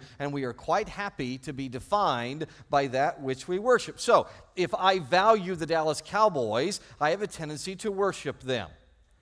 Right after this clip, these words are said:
to ship worth to them. They get my attention, uh, a whole lot of my conversation. They get my wealth, and I will joyfully wear my Cowboys jersey so that people can know that I am defined as a Cowboys worshiper, right?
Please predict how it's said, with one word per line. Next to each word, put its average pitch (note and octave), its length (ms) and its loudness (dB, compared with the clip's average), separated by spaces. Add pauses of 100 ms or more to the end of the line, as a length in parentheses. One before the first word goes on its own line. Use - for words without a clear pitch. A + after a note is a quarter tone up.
(140)
to D3 120 -6
ship F#3+ 320 -4
worth F3 460 -2
to D3 200 -6
them. B2 300 -2 (280)
They D#3 120 4
get E3+ 160 0
my D3+ 160 0
attention, D#3+ 640 -6 (240)
uh, C#3 160 4
a C#3 60 2
whole E3+ 260 4
lot F3 180 6
of E3+ 80 2
my E3+ 160 2
conversation. E3+ 760 -6
They A#2 140 -4
get C#3+ 180 -6
my D3+ 200 0
wealth, D#3 540 2 (120)
and C#3+ 120 -2
I D#3+ 60 2
will E3+ 160 -2
joyfully F3 480 0
wear F#3 240 -2
my D3 140 -2
Cowboys E3+ 480 0
jersey F3+ 420 -2 (160)
so F3+ 140 -2
that D3 80 -2
people G3 240 -4
can F3+ 140 -6
know E3+ 120 2
that D3+ 100 -2
I D#3 120 -2
am E3 160 -6
defined D#3+ 720 2 (220)
as D3+ 180 2
a F3 80 -2
Cowboys D#3 520 0
worshiper, F#3+ 520 0
right? E3 320 2